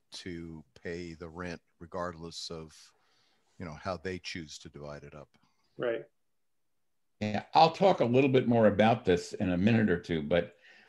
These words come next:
Speaker 3: uh, I was talking to Ellen Schachter, uh,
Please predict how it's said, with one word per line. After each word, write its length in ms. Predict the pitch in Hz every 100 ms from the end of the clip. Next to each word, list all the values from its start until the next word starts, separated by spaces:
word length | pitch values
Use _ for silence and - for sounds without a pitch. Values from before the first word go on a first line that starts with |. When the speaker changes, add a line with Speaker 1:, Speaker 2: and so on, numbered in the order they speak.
| _ _
Speaker 3:
uh, 600 | 98 90 90 87 87 92 90 _ _ _ _ -
I 300 | 98 104 -
was 280 | 110 104 -
talking 440 | 120 131 135 123
to 180 | 110 110
Ellen 380 | 107 113 113 107
Schachter, 760 | - 107 101 104 - 78 - _ _ _ _ _ _ _ _ -
uh, 720 | 101 87 85 82 85 82 85